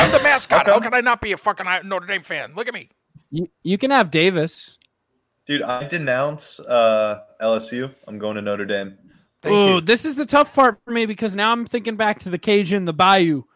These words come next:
Speaker 1: Yes.
Speaker 3: I don't wanna be a garbage
Speaker 2: Bayou.
Speaker 3: person. I'm thinking like Tom Segura, how he's, like, banned from
Speaker 1: Put a wall up.
Speaker 3: Louisiana.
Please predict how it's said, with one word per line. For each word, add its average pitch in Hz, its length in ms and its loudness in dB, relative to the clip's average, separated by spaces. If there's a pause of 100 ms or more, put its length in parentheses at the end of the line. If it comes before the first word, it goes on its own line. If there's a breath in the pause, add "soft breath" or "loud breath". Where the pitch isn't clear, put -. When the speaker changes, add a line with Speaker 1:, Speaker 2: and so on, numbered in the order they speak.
Speaker 1:
Yes. - 440 -12
Speaker 3:
I 208 140 4
don't 269 100 4
wanna 262 160 4
be 233 140 0
a 185 40 0
garbage 202 420 4
Speaker 2:
Bayou. 185 120 -4
Speaker 3:
person. 170 420 -4 (200)
I'm 175 100 -8
thinking 233 260 0
like 226 180 0
Tom 214 260 2
Segura, 196 460 2
how 180 160 2
he's, 175 160 -2
like, 170 160 -4
banned 185 380 0
from 165 280 -6
Speaker 1:
Put - 140 -6
a 180 40 0
wall 190 200 0
up. 127 60 2
Speaker 3:
Louisiana. 202 380 0